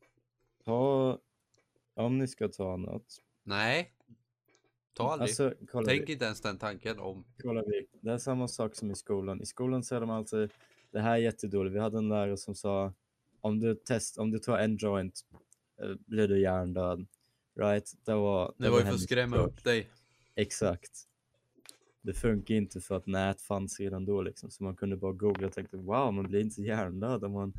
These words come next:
Speaker 1: tar
Speaker 2: Fast
Speaker 1: en
Speaker 2: man
Speaker 1: joint,
Speaker 2: blir ju
Speaker 1: va?"
Speaker 2: typ hjärndöd. Man skadar ju hjärnan av att ta droger. Alkohol med.
Speaker 1: Ja.
Speaker 2: Du blir
Speaker 1: Fast
Speaker 2: ju
Speaker 1: det
Speaker 2: dummare
Speaker 1: finns
Speaker 2: av att dricka alkohol.
Speaker 1: väldigt stor skillnad mellan olika typer av droger. Till exempel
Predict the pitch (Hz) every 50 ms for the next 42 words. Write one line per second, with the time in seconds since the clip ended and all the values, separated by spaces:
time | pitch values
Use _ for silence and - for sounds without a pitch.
0 | - - - - - _ - 117 117 113 110 107 - - 139 120 110 107 113 -
1 | 113 123 135 165 175 175 - 160 147 123 107 104 113 110 104 101 98 104 110 110
2 | 110 - - - 127 117 98 95 104 117 127 131 127 135 127 113 101 107 113 120
3 | 113 107 107 107 107 110 - _ - 104 101 110 110 110 110 98 92 92 90 -
4 | _ _ _ _ - 107 107 104 - - 107 107 110 101 98 98 _ _ _ _
5 | _ _ _ _ _ _ _ _ _ _ _ _ _ _ _ _ _ _ 92 95
6 | 95 110 139 151 - _ _ _ _ _ - - 107 101 110 104 107 120 123 131
7 | 147 143 120 113 107 107 113 131 131 120 120 117 117 117 117 - - 113 107 101
8 | 95 95 104 101 101 104 107 117 123 135 135 139 143 131 131 127 123 - - -
9 | 123 113 - - 120 110 104 104 107 107 104 98 98 - - 104 101 98 98 98
10 | 98 101 104 98 98 95 95 - - 95 - - 95 92 90 - 98 95 101 101
11 | 101 - - - 110 - _ _ _ _ _ _ _ - - - - _ _ _
12 | _ _ _ _ _ _ _ _ _ - 127 127 131 151 143 139 - 131 113 104
13 | 95 _ - 117 123